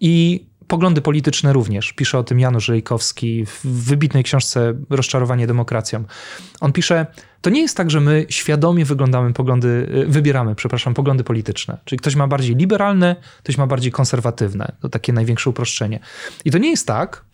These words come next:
że on jednego dnia w trakcie, powiedzmy, nie wiem, kończenia egzaminu maturalnego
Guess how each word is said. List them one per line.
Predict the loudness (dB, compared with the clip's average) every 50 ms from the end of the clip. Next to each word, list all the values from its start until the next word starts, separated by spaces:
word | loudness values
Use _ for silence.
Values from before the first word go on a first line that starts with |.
| -20 -20 -20 -20 -12 -6 -2
że | 0 2
on | 2 4
jednego | 4 4 4 2 2 2 2
dnia | 2 4 4 4 4 2 2 0 -2 -2
w | -2
trakcie, | -4 -4 -2 -2 -2 -2
powiedzmy, | 0 0 0 0 2 2 2 2
nie | 2 2
wiem, | 2 0 0 -2 -4 -6 _ _ _ _ _ _ _ _ _ -20 -10 -4
kończenia | 0 2 2 2 2 2 2 2
egzaminu | 2 0 2 2 4 4 4 4
maturalnego | 2 2 2 0 0 0 2 0 0 0 2 2 0 0 -2